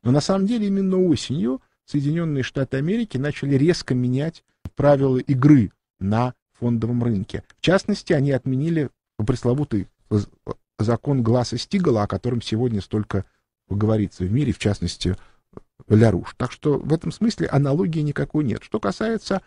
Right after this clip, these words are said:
фондового рынка, то это вообще не мой прогноз. Я не занимаюсь фондовыми рынками, мне не интересны финансовые, э, спекуляции. Я понимаю, э, д-, долгосрочные прогнозы, основанные на фундаментальных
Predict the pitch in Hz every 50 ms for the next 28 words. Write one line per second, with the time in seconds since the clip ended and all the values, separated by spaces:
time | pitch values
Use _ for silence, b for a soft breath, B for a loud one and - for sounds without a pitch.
0 | b b b b - 311 339 330 302 254 233 220 208 208 196 156 135 - 139 135
1 | - - 175 170 160 B B B B - 202 - 254 247 - - - 233 220 233
2 | 240 233 208 127 - - 147 151 143 131 98 - - - 180 214 226 202 202 214
3 | 233 254 269 262 247 190 135 - - - 175 160 156 156 151 160 170 175 185 170
4 | 127 98 - - 95 95 95 117 147 175 185 185 185 180 - 208 226 202 - -
5 | 131 - 139 135 135 120 98 - - - 98 98 95 92 - - _ _ _ -
6 | - - - - 131 - - 139 123 92 - - - - - b b b b b
7 | b b b 165 175 - - 226 247 277 294 285 254 185 - - - _ _ _
8 | - 123 123 110 113 120 117 123 113 - _ - 117 113 110 - _ - 120 127
9 | 143 147 143 156 143 - 160 143 110 - - - 104 104 101 104 - - _ _
10 | _ _ _ _ - 143 131 135 156 185 185 147 120 110 - - 135 135 123 117
11 | 117 113 113 117 - - 120 120 120 123 135 139 - - 101 95 95 90 -